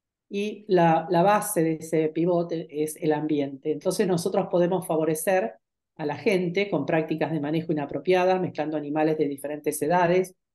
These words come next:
con pobres medidas de bioseguridad, ausencia de planes de vacunación, ausencia de diagnóstico, movimiento irrestricto de animales, entonces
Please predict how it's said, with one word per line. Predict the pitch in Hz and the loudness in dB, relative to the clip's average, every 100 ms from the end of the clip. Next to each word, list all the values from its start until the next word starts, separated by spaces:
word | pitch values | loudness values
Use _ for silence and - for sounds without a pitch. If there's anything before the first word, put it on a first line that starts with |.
| _ _ - | _ _ -4
con | 160 156 | -2 0
pobres | 196 202 190 | 2 2 2
medidas | 165 160 175 170 | 2 4 4 4
de | 147 | 2
bioseguridad, | 175 170 147 143 170 180 175 | 2 0 -4 -2 -2 -2 -2
ausencia | 143 - 170 165 | -4 -4 -4 -2
de | 151 | -4
planes | 156 160 | -4 -4
de | 156 | -4
vacunación, | 147 - 139 - 185 170 | -6 -8 -10 -2 2 2
ausencia | 160 151 175 170 170 | 2 0 -2 0 0
de | 147 | 0
diagnóstico, | 143 151 180 180 180 175 180 - _ _ _ - | -2 -2 -2 -2 -6 -4 -6 -6 _ _ _ 0
movimiento | 170 175 190 202 208 | 4 4 4 2 2
irrestricto | 170 156 185 180 185 | 2 0 -2 0 2
de | 180 | 2
animales, | 208 196 180 185 165 | 2 2 0 0 -4
entonces | 156 170 175 180 175 | -2 -2 -2 -4 -6